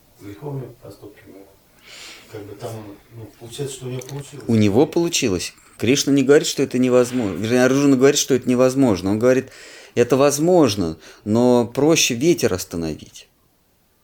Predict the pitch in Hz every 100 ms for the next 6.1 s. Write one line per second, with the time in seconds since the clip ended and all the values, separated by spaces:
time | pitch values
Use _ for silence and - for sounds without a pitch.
0 | _ _ _ _ _ _ _ - - _
1 | _ _ _ _ - - _ - 127 170
2 | 160 151 135 123 113 120 120 - 131 131
3 | 139 117 - 156 135 - 143 127 107 98
4 | 113 127 92 85 _ _ _ _ _ -
5 | 113 110 110 - 123 175 202 143 - 67
6 | 107